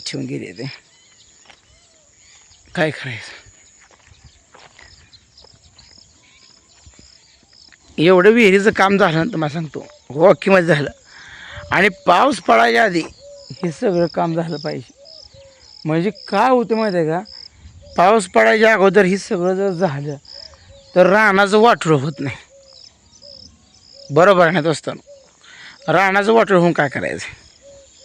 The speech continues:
बरं, आता आपण पावसाला थांब म्हणलं तर तुम्हाला सांगतो पाऊस थांबतोय का? थांबतच नाही.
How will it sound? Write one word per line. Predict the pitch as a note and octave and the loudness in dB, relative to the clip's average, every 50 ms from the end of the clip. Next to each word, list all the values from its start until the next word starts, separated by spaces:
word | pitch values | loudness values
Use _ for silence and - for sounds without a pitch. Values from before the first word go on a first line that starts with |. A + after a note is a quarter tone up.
| - - - - - - - _ _ - | -20 -20 -20 -20 -20 -20 -20 _ _ -2
बरं, | D3+ F3+ F#3+ G3 | 0 0 0 2
आता | G3+ F#3 D#3+ - - A3 G#3+ | 0 0 -2 0 0 2 2
आपण | G#3+ F3+ - A3+ A3+ G3+ | 2 0 0 0 0 2
पावसाला | - B3+ A#3 F#3+ - - F#3 G3 G3 - | 2 2 2 2 2 2 0 0 0 -2
थांब | - - - F3 F3+ | -4 -4 -2 -2 0
म्हणलं | F#3 E3+ D3 C#3 B2+ D3 - - _ - - - - - - - - - _ _ _ - | 0 0 0 -2 -4 -6 -10 -12 _ -20 -20 -20 -20 -20 -20 -20 -20 -20 _ _ _ -4
तर | F3 E3 - - | -4 -4 -4 -4
तुम्हाला | G#3 G#3 G#3 A3 A#3 A#3 | -2 0 2 4 2 2
सांगतो | E3 B3 B3 G#3+ E3+ - A#3 G#3 - - | 2 2 0 0 2 0 -2 -2 0 0
पाऊस | G#3+ G3+ A3+ A3+ F#3+ - - | 2 2 2 2 0 -2 -4
थांबतोय | - G#3+ G#3 F3+ D3 - - G3+ G3 D#3+ | -4 -2 -2 -2 0 2 4 4 4 4
का? | D3 D#3+ D#3 D3+ D3 D3 C#3+ - _ _ _ _ _ _ _ _ _ _ _ _ - - - _ _ _ _ - | 2 2 2 0 0 -2 -4 -8 _ _ _ _ _ _ _ _ _ _ _ _ -20 -20 -20 _ _ _ _ -10
थांबतच | - - E3 D#3+ E3 F3+ A3 G3 B3 A3+ G#3+ G#3+ | -4 -2 0 2 4 2 2 4 4 2 4 4
नाही. | G#3+ G#3 G#3 F#3 C#3 - | 4 2 2 0 -2 -4